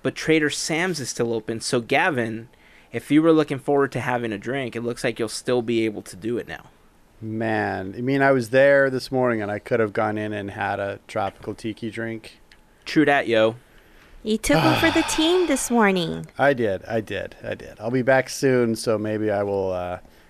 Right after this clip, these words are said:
Speaker 2: wander on down there and see if I can get something.
Speaker 1: Well, I mean, you are going very soon for the Halloween party, so
Speaker 2: Right.
Speaker 1: there
Speaker 2: Right.
Speaker 1: you
Speaker 3: There
Speaker 1: go.
Speaker 3: you go.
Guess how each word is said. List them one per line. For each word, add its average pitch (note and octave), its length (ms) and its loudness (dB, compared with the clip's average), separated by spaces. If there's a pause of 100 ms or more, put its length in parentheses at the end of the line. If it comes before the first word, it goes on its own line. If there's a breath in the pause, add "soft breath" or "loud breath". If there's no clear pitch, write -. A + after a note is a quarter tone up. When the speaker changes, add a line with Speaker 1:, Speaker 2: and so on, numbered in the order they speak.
(160 soft breath)
Speaker 2:
wander G#2+ 440 -4
on F#2+ 240 -6
down F#2+ 300 -8
there F2+ 260 -8
and E2 200 -14 (420)
see - 180 -10
if G#2 140 -6
I F#2+ 120 -2
can F#2+ 100 -10
get - 180 -12
something. - 380 -14 (1040 loud breath)
Speaker 1:
Well, F#3+ 340 0
I F3+ 80 0
mean, F#3 420 0
you C3+ 200 2
are E3+ 160 4
going C#3+ 340 -2
very A#2+ 260 2
soon A2+ 360 -6
for A2+ 100 -10
the A2 80 -6
Halloween G#2 400 -8
party, E2+ 420 -6
so G2 460 -10 (320)
Speaker 2:
Right. G2+ 760 -8 (320)
Speaker 1:
there D3 220 -6
Speaker 2:
Right. F#3+ 100 -2
Speaker 1:
you E3 60 0
Speaker 3:
There E3 80 2
Speaker 1:
go. E3+ 80 2
Speaker 3:
you F3 80 0
go. C4+ 240 2